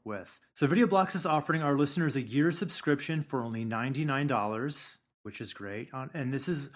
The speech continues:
a fifty dollar discount off the usual price tag for our listeners only.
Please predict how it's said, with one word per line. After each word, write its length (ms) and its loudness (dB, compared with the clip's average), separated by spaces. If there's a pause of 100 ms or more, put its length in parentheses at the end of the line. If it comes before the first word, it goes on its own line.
(340)
a 80 -8
fifty 340 -2
dollar 280 2
discount 500 0
off 220 -4
the 60 -6
usual 360 4
price 320 0
tag 500 -2
for 180 -8
our 160 0
listeners 400 2
only. 480 -2